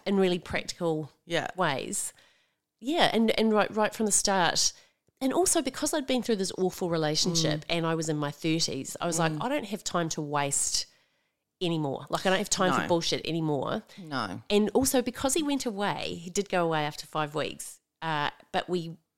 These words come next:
Speaker 1: emailed each other and we spoke on the phone, and it also enabled me to ask him big questions,
Speaker 2: Yes.
Speaker 1: not face-to-face.
Speaker 2: Well, and I think it gave you the opportunity as well to, to, not that we ever get over all of our shit,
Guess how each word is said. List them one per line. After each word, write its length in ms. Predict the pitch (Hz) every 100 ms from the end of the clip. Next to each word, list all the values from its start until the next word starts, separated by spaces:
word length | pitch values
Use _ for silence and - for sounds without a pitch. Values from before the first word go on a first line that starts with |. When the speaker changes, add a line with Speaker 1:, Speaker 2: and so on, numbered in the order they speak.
| -
Speaker 1:
emailed 340 | 220 220 202
each 200 | 196 -
other 180 | 175 165
and 80 | 160
we 80 | 160
spoke 300 | - 175 185
on 60 |
the 60 | 165
phone, 540 | - 190 147 117 90 - - - _ -
and 80 | 190
it 100 | -
also 340 | 220 226 233
enabled 360 | 220 190 180 175
me 140 | 175
to 140 | 160 -
ask 240 | 160 -
him 80 | 165
big 180 | 151 156
questions, 800 | - 156 - - 151 147 143 -
Speaker 2:
Yes. 500 | 143 127 113 - - - _
Speaker 1:
not 260 | 180 160
face-to-face. 880 | - 170 160 - - 160 403 - - - -
Speaker 2:
Well, 200 | 262 254
and 100 | 233
I 120 | 240
think 320 | 254 - 269 311
it 180 | 277
gave 300 | - 202 202
you 120 | 190 185
the 140 | 170
opportunity 720 | 160 160 - 180 180 175 165
as 180 | 156 -
well 240 | 156 151 147
to, 180 | 151
to, 720 | 143 - - 165 156 151 143 -
not 240 | 175 214 254
that 180 | 269 202
we 160 | 185
ever 160 | 170 160
get 260 | 156 156 -
over 360 | 143 143 143
all 160 | 139 139
of 80 | 139
our 140 | 139
shit, 460 | 127 - 131 -